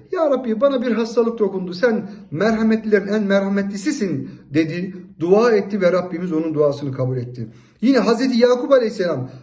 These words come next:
ağlamaktan, yavrusuna, oğlusuna, Yusuf Aleyhisselam ağlamaktan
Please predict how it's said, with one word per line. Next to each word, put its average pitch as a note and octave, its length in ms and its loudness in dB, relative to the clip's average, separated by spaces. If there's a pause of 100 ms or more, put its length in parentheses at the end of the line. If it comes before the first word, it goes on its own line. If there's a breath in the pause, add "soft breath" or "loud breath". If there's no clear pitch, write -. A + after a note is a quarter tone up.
(120 loud breath)
ağlamaktan, G#3 920 2 (280 loud breath)
yavrusuna, G#3 520 2
oğlusuna, G#3+ 520 2
Yusuf G3 300 -4
Aleyhisselam A3 420 2
ağlamaktan A3 680 2